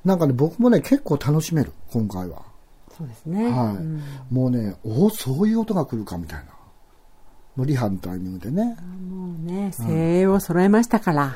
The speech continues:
Speaker 1: 本当ですよね。本当です。本当に。まあね、ありがたいと思いますね。はい。そんなわけでございまして、今日はちょっと頑張ってまいりましたけどもね。まあ、そういうような感じでございました。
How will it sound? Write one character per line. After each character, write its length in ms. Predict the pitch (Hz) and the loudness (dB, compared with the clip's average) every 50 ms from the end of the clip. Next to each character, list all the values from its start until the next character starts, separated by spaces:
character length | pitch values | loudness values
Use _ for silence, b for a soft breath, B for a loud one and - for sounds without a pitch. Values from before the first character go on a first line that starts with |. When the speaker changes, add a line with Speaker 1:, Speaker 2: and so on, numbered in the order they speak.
| - - | -12 -14
Speaker 1:
本 240 | - - 107 135 160 160 | -12 -8 -6 -6 -6 -6
当 60 | 185 | -6
で 80 | 175 165 | -6 -6
す 160 | - - 92 | -6 -6 -6
よ 80 | 80 | -4
ね。 280 | 82 98 110 104 92 143 - - - | -2 -2 -2 -2 -4 -8 -14 -12 -10
本 160 | 98 104 113 | -8 -8 -8
当 100 | 117 120 | -6 -6
で 80 | 117 117 | -6 -6
す。 220 | - - - - - - | -8 -8 -14 -18 -18 -16
本 180 | - 95 92 82 - | -10 -10 -10 -10 -10
当 100 | - 92 | -12 -12
に。 100 | 82 80 80 - - B B B B B B B B B B B B B - | -12 -12 -14 -16 -20 B B B B B B B B B B B B B -8
ま 140 | 120 131 - 85 82 62 58 60 58 85 85 85 85 82 - - 55 53 57 - - - 101 | -6 -6 -4 -6 -6 -6 -6 -6 -6 -6 -6 -6 -8 -8 -8 -8 -8 -8 -8 -8 -10 -8 -6
あ 20 | |
ね、 560 | 127 151 160 165 156 143 127 110 92 90 82 73 B B B B B B 127 - - - - | -4 -2 -2 0 0 0 0 -2 -4 -6 -10 -12 B B B B B B -18 -16 -14 -8 -2
あ 100 | 113 120 | -2 0
り 100 | 120 120 | 2 2
が 100 | 120 117 | 0 2
た 120 | - 117 | 2 2
い 60 | 101 | 2
と 100 | 98 - | 0 -2
思 160 | 87 85 90 | -4 -4 -4
い 80 | 90 90 | -4 -4
ま 120 | 87 80 | -4 -6
す 160 | 82 - - 165 | -6 -2 4 6
ね。 260 | 180 180 160 - - B B B B B B B B B B B B B | 8 8 8 6 2 B B B B B B B B B B B B B
は 260 | B - 147 147 131 | B 6 8 8 8
い。 60 | 113 - - | 8 4 -2
そ 160 | - - 170 | 2 4 6
ん 40 | 175 | 6
な 80 | 180 | 6
わ 20 | 165 | 6
け 60 | 160 | 6
で 60 | 139 | 6
ご 80 | 135 135 | 6 8
ざ 120 | 135 147 | 8 8
い 40 | 143 | 8
ま 100 | 143 143 | 8 4
し 60 | - | 2
て、 80 | - 131 | 0 -2
今 100 | - - | 2 4
日 40 | |
は 80 | 175 143 | 4 4
ち 100 | - - | 4 2
ょ 40 | 131 | 2
っ 20 | |
と 40 | 120 | 4
頑 100 | 135 135 | 6 6
張 80 | 135 139 | 6 4
っ 40 | 131 | 4
て 100 | - 117 | 2 2
ま 100 | 117 117 | 2 2
い 40 | 113 | 2
り 60 | 113 | 2
ま 100 | 117 113 | 0 0
し 60 | - | -2
た 60 | - | -4
け 80 | 87 85 | -10 -8
ど 80 | 82 | -6
も 80 | 82 104 | 0 4
ね。 200 | 151 180 165 170 B B B B B | 6 6 6 4 B B B B B
ま 80 | - 139 | 2 2
あ、 40 | 127 | 2
そ 160 | - - 135 | 4 4 6
う 40 | 131 | 6
い 20 | |
う 40 | 135 | 6
よ 60 | 139 | 6
う 20 | |
な 60 | 123 117 | 4 2
感 200 | - 117 110 113 | 0 0 0 0
じ 80 | 117 | 0
で 80 | 139 139 | 0 0
ご 80 | 127 | 0
ざ 160 | 127 139 151 156 | 2 2 4 4
い 60 | 160 | 4
ま 120 | 165 175 | 4 2
し 180 | 170 - - - | 2 0 -2 -10
た。 360 | - - - 120 104 98 - | -6 0 2 2 2 2 -2